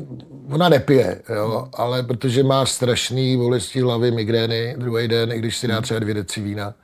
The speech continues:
A teď jsem jí naučil, neboli sama se naučila, že jediný, po čem jí nebolí hlava, je mix, eh, ginu, eh, s rybízovým džusem.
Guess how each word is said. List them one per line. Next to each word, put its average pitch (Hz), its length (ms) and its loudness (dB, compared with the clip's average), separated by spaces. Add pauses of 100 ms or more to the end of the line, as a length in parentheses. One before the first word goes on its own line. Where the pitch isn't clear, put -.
(680)
A - 80 -16
teď 104 200 -8
jsem 117 340 -2 (360)
jí 127 200 2
naučil, 120 460 2
neboli 131 340 6 (200)
sama 139 340 4
se 151 180 4
naučila, 135 640 4
že 127 120 4
jediný, 131 540 4
po 139 140 2
čem 139 240 0
jí 143 100 2
nebolí 127 420 4
hlava, 117 460 2
je 123 480 2
mix, 123 680 -4 (680)
eh, 123 840 2
ginu, 139 840 4 (160)
eh, 120 240 -4
s 107 60 -4
rybízovým 127 640 4
džusem. 101 580 -2